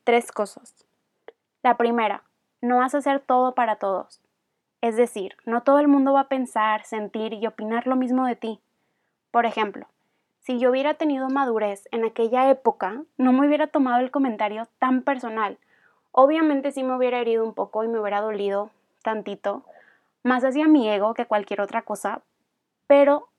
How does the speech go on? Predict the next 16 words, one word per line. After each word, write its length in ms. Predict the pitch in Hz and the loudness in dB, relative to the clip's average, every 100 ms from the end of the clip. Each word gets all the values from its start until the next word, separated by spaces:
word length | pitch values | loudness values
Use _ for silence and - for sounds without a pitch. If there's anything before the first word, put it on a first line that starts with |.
| - | -4
no 180 | 240 262 | 0 2
lo 120 | 277 | 2
hubiera 180 | 302 339 | 4 2
internalizado 880 | 330 330 320 285 233 220 214 247 285 | 2 2 2 2 -2 -2 -2 -2 -2
de 160 | 247 233 | -2 -2
tal 300 | - 240 254 | 0 0 2
manera 520 | 302 285 240 202 - | 4 4 2 0 -2
que 100 | 262 | -4
permaneciera 760 | 254 233 226 214 202 - 220 240 | -2 -4 -4 -6 -8 -8 -6 -4
conmigo 420 | 277 240 226 240 | -2 -2 -2 -6
por 160 | - 254 | -4 -2
algún 320 | 226 220 233 | -2 -4 -6
tiempo 320 | 233 240 247 | -4 -4 -2
de 100 | 247 | -2
mi 140 | 233 | -4
vida. 300 | 202 202 196 | -6 -8 -10